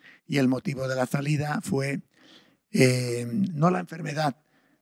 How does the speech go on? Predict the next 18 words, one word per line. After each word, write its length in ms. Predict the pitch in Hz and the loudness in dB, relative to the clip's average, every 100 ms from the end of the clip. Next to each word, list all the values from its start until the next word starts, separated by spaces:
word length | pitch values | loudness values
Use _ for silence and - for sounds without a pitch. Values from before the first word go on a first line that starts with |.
| - | -2
sino 220 | - 117 | 2 2
como 160 | 117 127 | 0 -2
ya 80 | |
estaba 260 | 127 139 131 | 0 0 0
veintiocho 600 | 117 123 117 113 - 120 | -4 -6 -4 -4 0 2
años 320 | 135 135 110 | 0 -2 -10
y 40 | 92 | -10
tenía 280 | 110 123 | -6 -2
setenta 600 | 123 147 131 110 107 - | 0 0 0 -2 -4 -4
y 100 | 104 | -2
un 140 | 120 117 | 0 0
años 320 | 120 120 110 | -2 -4 -4
de, 200 | - - _ _ - | -6 -8 _ _ -4
de 140 | 135 | -2
edad, 300 | 131 139 143 _ _ _ - | 2 2 2 _ _ _ -6
pues 220 | 131 107 - | -2 -2 -2
era 280 | 120 117 - | 0 0 0
bueno 380 | 127 123 117 | -2 -2 -4